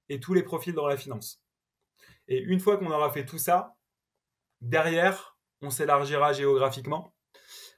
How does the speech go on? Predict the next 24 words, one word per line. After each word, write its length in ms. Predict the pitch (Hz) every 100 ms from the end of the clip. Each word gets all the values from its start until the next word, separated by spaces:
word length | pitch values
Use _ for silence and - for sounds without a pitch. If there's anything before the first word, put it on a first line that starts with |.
| -
euh, 540 | 120 120 120 117 117 113
sachant 460 | 117 - 139 170 180
qu'aujourd'hui, 1160 | 175 143 131 - - 151 156 156 170 180 190 - _ -
on 120 | 135
a 100 | 135
déjà 300 | 135 147 160
plus 160 | 165 165
d'un 120 | 156
recrutement 480 | 151 131 147 156 156
par, 220 | 143 123
euh, 240 | 123 120
par 220 | - 131 131
jour 180 | 151
sur 120 | - 135
la 100 | 127
plateforme. 440 | 131 123 113 107 - _ _ _ _ _ _ _ -
Donc, 140 | 113
ça 140 | 117 120
commence 320 | 131 143 135
à, 120 | 120
à, 600 | 117 - 113 113 117 117
à 40 | 117
vraiment, 560 | 120 135 143 147 139
euh, 100 | 117